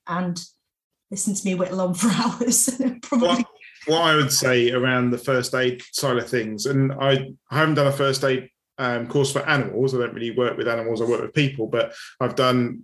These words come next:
Speaker 2: lots of first aid courses with people. And what spurred me on was that,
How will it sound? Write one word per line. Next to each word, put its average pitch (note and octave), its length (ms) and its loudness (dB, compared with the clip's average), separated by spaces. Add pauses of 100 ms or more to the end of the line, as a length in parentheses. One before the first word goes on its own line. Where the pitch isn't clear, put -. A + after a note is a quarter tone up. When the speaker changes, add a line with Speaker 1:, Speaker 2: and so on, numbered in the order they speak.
Speaker 2:
lots C3+ 280 -2
of B2 80 -4
first B2 300 0
aid A#2+ 160 0
courses B2 400 -2
with B2 160 -4
people. B2+ 540 0
And A#2+ 140 0
what C#3 180 -2
spurred C3+ 320 0
me B2 140 0
on A#2+ 440 -2 (380)
was B2+ 180 0
that, B2 240 -2